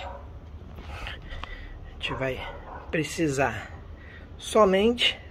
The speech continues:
dessa peça e deixar do jeito que está aqui o iKeg, entendeu? Agora a gente vai montar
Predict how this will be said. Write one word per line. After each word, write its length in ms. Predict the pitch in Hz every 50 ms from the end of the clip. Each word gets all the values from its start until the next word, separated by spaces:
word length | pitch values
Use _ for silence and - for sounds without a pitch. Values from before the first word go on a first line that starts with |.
| - - -
dessa 400 | 170 165 196 226 226 - 247 220
peça 560 | - - 180 165 170 190 - - 240 247 240 - - - - - - - - - - -
e 60 | - 214
deixar 400 | 196 226 196 - - - 226 233
do 120 | 226 214
jeito 300 | 165 180 226 254 220 -
que 120 | - -
está 280 | 254 - - - 233 214
aqui 420 | 208 - - - 175 190 214 233 233 -
o 140 | 208 208
iKeg, 500 | 240 254 247 - 160 139 131 107 98 - - - - - - - - - - -
entendeu? 500 | 127 - - 117 127 151 175 240 277 - - - - - - - - - - - -
Agora 300 | 135 131 123 135 143 151
a 20 |
gente 260 | 139 147 160 160 -
vai 140 | 160 160 165
montar 640 | 170 165 165 165 160 - - 147 139 147 180 190